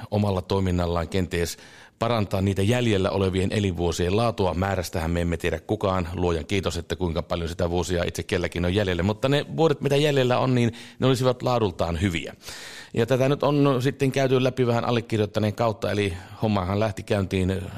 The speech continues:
labra-, laboratoriotesteillä, jotka sitten kertovat lahjo-, lahjomatonta kieltään siitä, missä mennään.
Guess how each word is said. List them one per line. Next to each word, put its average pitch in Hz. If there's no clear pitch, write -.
labra-, 117
laboratoriotesteillä, 120
jotka 113
sitten 107
kertovat 107
lahjo-, 101
lahjomatonta 98
kieltään 92
siitä, 90
missä 87
mennään. 87